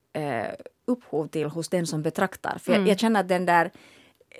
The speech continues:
Speaker 1: ingången för en själv, en själv som publik blir väldigt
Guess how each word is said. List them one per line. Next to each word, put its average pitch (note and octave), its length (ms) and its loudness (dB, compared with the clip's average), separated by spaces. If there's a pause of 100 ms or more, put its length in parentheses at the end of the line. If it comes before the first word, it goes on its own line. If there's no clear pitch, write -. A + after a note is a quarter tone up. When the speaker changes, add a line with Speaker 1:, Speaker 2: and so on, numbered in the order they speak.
(240)
Speaker 1:
ingången D#3 580 6
för D#3+ 120 -2
en D#3 160 2
själv, E3+ 380 2
en E3 160 -2
själv E3+ 240 0
som D3 220 -4
publik F3 580 -4
blir D#3 200 -4
väldigt D3 420 -2